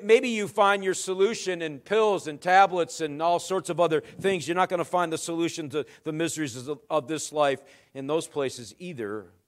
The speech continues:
Maybe it's through other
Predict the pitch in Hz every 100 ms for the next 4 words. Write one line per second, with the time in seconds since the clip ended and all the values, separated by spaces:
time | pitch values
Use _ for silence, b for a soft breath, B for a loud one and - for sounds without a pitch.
0 | _ _ _ _ _ _ _ _ _ _
1 | _ _ _ - 170 202 190 - - 185
2 | 175 190 190 156